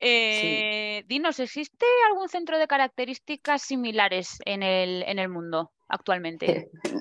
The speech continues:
Speaker 2: no, no. Fijaros que ese, ese modelo, ¿no?, en el que se,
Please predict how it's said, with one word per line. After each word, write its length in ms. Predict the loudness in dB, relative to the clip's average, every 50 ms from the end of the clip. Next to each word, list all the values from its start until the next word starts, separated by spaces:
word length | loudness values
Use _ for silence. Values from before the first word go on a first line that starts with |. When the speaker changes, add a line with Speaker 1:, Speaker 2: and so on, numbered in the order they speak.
| -8 -6 _ 6
Speaker 2:
no, 300 | 8 8 10 10 10 8
no. 280 | 8 8 6 6 2 0
Fijaros 300 | -2 0 2 2 2 2
que 100 | 0 -2
ese, 320 | -2 0 0 0 0 -2
ese 280 | -4 -6 -4 -4 -4 -2
modelo, 440 | 0 2 4 6 6 6 4 2 0
¿no?, 160 | -2 -2 -4
en 100 | -4 -4
el 140 | -4 -4 -4 -4
que 100 | -6 -6
se, 340 | -4 -4 -4 -2 -2 -2